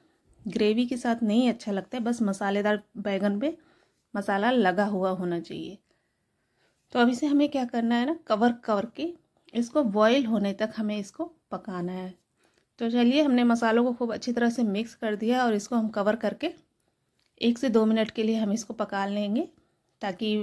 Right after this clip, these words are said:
जो हमने एक्स्ट्रा पानी डाल रखी है वो भी अच्छी तरह से पक जाए। तो ये देखिए, पानी भी हमारा बहुत अच्छी तरह से पक गया है।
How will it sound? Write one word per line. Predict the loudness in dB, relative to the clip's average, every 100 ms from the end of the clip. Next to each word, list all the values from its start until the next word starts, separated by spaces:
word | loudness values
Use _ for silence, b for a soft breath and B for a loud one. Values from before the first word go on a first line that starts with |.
| -4
जो | -2 2
हमने | 2 2 2
एक्स्ट्रा | 0 -2
पानी | -2 0 0
डाल | 0 0
रखी | -2 -4 -4
है |
वो | 0 0
भी | 0
अच्छी | -2 -4
तरह | -6 -4
से | -4
पक | -4 -6
जाए। | -4 -4
तो | -4
ये | -2 -2
देखिए, | -2 -2 -2 -4 b b b b b b _
पानी | 0 2 2
भी | 2
हमारा | 4 4 2
बहुत | 2 0
अच्छी | -2 -4
तरह | -2 -2
से | -4
पक | -6 -6
गया | -2 -2 -2
है। | -4